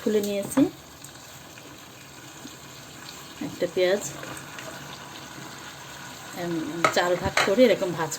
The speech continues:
খুলে নিয়েছি। এবার দিয়ে দেব সামান্য গুঁড়া মশলা, একটু গোলমরিচের গুঁড়া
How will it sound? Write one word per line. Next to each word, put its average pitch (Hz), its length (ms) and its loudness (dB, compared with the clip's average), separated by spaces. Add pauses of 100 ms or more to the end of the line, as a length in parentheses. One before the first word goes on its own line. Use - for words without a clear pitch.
খুলে 160 160 2
নিয়েছি। 147 400 4 (3250)
এবার 185 220 4
দিয়ে 202 160 4
দেব 190 260 4
সামান্য 170 540 2 (640)
গুঁড়া 180 200 8
মশলা, 147 380 4 (960)
একটু - 500 0
গোলমরিচের 185 520 6
গুঁড়া 180 380 4